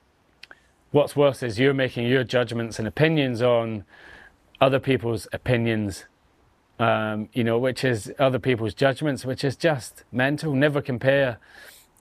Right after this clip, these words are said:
your inside to someone else's outside, because that's, everyone's, everyone's different. Um,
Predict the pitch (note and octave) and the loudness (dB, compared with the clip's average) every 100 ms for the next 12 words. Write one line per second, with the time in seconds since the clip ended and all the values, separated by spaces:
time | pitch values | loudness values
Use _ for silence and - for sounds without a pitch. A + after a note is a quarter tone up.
0 | - A#2 D3 C#3 B2+ G2+ _ _ - D3+ | -2 4 6 6 2 -2 _ _ 2 2
1 | D3+ D3+ B2+ A#2+ - C#3 B2+ B2 B2 B2 | 2 2 2 0 -2 -2 0 0 0 -2
2 | G#2+ C#3+ D3+ D#3 C#3+ A#2+ B2 B2 G#2+ - | 2 2 0 -4 -4 -4 -4 -2 -2 -8
3 | - - C3 - C3+ C3+ - E3+ C#3+ D#3+ | -18 -18 -16 -6 -2 -2 -2 0 0 2
4 | D3 G2+ - C#3+ C#3 D#3 A#2 - C#3 - | 0 -4 -4 0 2 2 0 -2 -2 0
5 | F3+ D#3 _ _ - _ _ - C#3 C#3+ | -2 -4 _ _ -20 _ _ 2 4 4
6 | C#3 C#3 | 2 -2